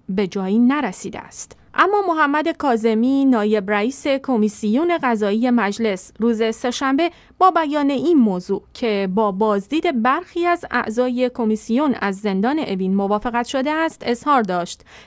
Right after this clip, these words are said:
که قرار است در این بازدید از محل بازداشت زندانیان جریانات اخیر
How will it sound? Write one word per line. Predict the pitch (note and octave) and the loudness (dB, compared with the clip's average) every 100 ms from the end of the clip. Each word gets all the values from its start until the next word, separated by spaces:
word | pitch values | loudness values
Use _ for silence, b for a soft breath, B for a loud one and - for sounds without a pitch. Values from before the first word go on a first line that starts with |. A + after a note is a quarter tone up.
| B | B
که | B3+ | -6
قرار | B3 A#3+ C#4+ F4+ | 0 2 2 0
است | F4+ F4 - - | 0 -4 -6 -4
در | A3 A3+ | 0 0
این | C4 D#4 | 2 2
بازدید | G#3+ F3+ F#3 G3 F3 B B B | 2 0 -2 -4 -4 B B B
از | A#3+ A3 | -2 0
محل | A3+ C4+ C#4 C#4 | -2 -2 0 0
بازداشت | A#3 G#3+ G#3 B3 C4+ - C4 | 0 0 0 -2 -2 -2 -2
زندانیان | G#3+ G#3+ G3+ G3 F#3 A3+ E4+ D#4+ | 0 0 0 0 0 0 0 0
جریانات | B3+ G#3+ G#3 F#3 F#3 G#3+ G#3 | 0 0 -2 -2 -2 -4 -4
اخیر | G#3 G#3 D4 D4+ | -6 -4 -2 -2